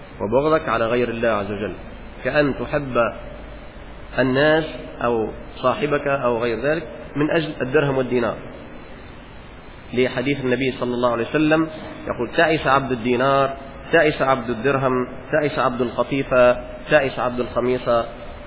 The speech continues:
تعس وانتقش وإذا شيك، آه،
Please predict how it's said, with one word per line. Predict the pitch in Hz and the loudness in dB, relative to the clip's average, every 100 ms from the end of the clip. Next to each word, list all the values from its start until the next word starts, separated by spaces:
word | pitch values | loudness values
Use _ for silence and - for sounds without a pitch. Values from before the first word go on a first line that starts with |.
| - | 2
تعس | 143 143 135 | 2 2 2
وانتقش | 127 123 107 - - 131 - - - - - - - - - - - - - | 2 2 0 -8 -4 0 0 0 -8 -12 -14 -16 -16 -16 -16 -16 -16 -12 -2
وإذا | 120 123 123 | 2 4 2
شيك، | 120 143 135 | 2 0 0
آه، | 135 127 - - - 123 | 0 -2 -8 -12 -4 -4